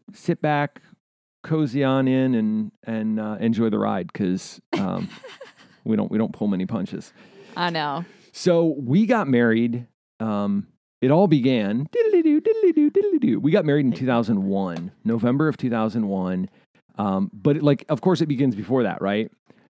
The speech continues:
Speaker 1: Like, the whole thing about of the ordinary life is you, or at least for us, was you go to college.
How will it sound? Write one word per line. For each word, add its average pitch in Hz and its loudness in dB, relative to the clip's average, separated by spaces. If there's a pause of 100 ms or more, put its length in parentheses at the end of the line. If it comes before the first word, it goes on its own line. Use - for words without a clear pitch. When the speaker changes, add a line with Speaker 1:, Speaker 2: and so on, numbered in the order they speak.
(160)
Speaker 1:
Like, 143 0
the 160 2
whole 226 2
thing 143 2
about 113 0 (320)
of 120 0
the 131 2
ordinary 143 2
life 120 -2
is 117 -4 (340)
you, 123 0
or 131 0
at 127 -4
least 175 2
for 143 -6
us, 104 -4 (180)
was 113 0 (240)
you 117 4
go 117 0
to 147 0
college. 131 -4